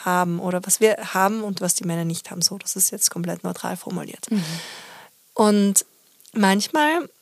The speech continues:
Speaker 1: ja, ich ja schon auch viel so über Ursprünge von Ungerechtigkeiten nachdenke, um einfach die besser verstehen zu können und die dann auch
Speaker 2: Mhm.
Speaker 1: auflösen zu können.
Speaker 2: Mhm.
Speaker 1: Und was ja eine einzige Ungerechtigkeit ist, ist ja dieses patriarchale System. Und dann denke ich mir halt so, okay,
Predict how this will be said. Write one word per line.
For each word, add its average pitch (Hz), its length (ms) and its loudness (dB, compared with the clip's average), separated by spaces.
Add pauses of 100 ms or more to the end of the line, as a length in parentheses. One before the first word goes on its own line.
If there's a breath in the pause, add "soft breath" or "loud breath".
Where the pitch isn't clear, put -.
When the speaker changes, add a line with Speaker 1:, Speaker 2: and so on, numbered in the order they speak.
(120)
Speaker 1:
ja, 196 120 2
ich 170 140 -2
ja 175 100 0
schon 202 200 -6
auch 196 140 -2
viel 233 300 0
so 196 200 2
über 180 280 0
Ursprünge 196 640 0
von 175 380 0 (260)
Ungerechtigkeiten 185 1120 0
nachdenke, 185 640 2
um 180 80 -2
einfach 175 360 -4 (200)
die 190 100 -4
besser 180 240 0
verstehen 202 380 0
zu - 120 0
können 170 300 -2
und 180 140 -4
die 180 80 -2
dann 180 160 -2
auch 180 140 -4
Speaker 2:
Mhm. 202 60 0
Speaker 1:
auflösen 190 400 0
zu 180 120 -6
können. 185 320 -2
Speaker 2:
Mhm. 180 180 -6 (280 loud breath)
Speaker 1:
Und 208 80 -6
was 180 120 2
ja 180 80 4
eine 175 160 0
einzige 180 480 0
Ungerechtigkeit 185 720 -4
ist, 185 140 -8
ist 180 180 -2
ja 170 140 -2
dieses 170 260 -4
patriarchale 170 640 -4
System. 180 460 -2 (480 loud breath)
Und 202 120 -4
dann 196 100 2
denke 196 180 0
ich - 80 -8
mir 202 100 2
halt 190 140 2
so, 190 80 -2
okay, 220 460 -2